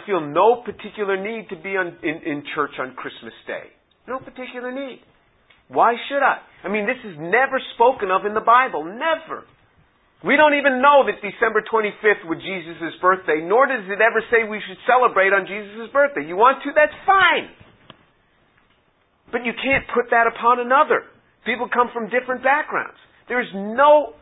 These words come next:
no indication that Jesus was born on, on, on, uh, December twenty-fifth. We said, "Well, that's the day the church has chosen." Well, good. That's fine. People want to go to church on that day, that's fine. But you can't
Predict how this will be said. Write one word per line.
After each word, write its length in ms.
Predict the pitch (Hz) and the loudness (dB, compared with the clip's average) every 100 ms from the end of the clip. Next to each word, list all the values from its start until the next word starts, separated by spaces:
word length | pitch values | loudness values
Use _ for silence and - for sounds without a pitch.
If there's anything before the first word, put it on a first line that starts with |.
| _ _ | _ _
no 300 | 202 269 277 | 2 4 4
indication 640 | 277 277 254 277 262 214 | 2 -2 -2 -2 -4 -8
that 80 | 202 | -8
Jesus 400 | 165 226 220 196 | -8 -10 -10 -10
was 160 | 208 180 160 | -8 -8 0
born 240 | 220 233 | 2 4
on, 160 | 214 214 | 2 2
on, 180 | 202 202 - | 0 0 0
on, 160 | 196 196 | 0 2
uh, 240 | 202 196 196 - _ _ | 2 2 0 -16 _ _
December 360 | 170 220 220 226 | -2 0 0 -2
twenty-fifth. 640 | 226 240 240 277 285 - - _ _ _ - | 0 -2 -2 2 2 2 -8 _ _ _ -14
We 140 | 139 - | -14 -8
said, 160 | 135 117 | -8 -8
"Well, 120 | 113 | -8
that's 300 | - 160 - - | -4 -4 -4 -10
the 120 | 120 | -12
day 300 | 110 147 156 | -2 -2 -2
the 80 | 113 - | -8 -12
church 200 | 160 151 - | -6 -6 -8
has 100 | 117 - | -20 -8
chosen." 380 | 180 175 - 98 | -4 -4 -6 -4
Well, 140 | 175 | -4
good. 320 | 220 311 269 - - _ _ _ _ _ _ - | 0 4 4 2 -10 _ _ _ _ _ _ -10
That's 140 | 175 - | -10 0
fine. 320 | 262 262 185 - _ _ _ _ _ _ | 2 4 2 -6 _ _ _ _ _ _
People 240 | 143 175 175 | -12 -6 2
want 160 | 196 | 2
to 80 | 185 | 4
go 80 | 202 | 0
to 100 | 196 | 0
church 180 | 220 220 | -2 0
on 140 | 226 226 | 0 0
that 160 | 233 | 0
day, 180 | 240 233 | 0 -2
that's 240 | 233 233 - | -2 -4 -6
fine. 220 | 247 214 170 | -2 -2 -4
But 160 | 190 | -10
you 80 | 180 - - | -10 -14 -8
can't 160 | 233 | -8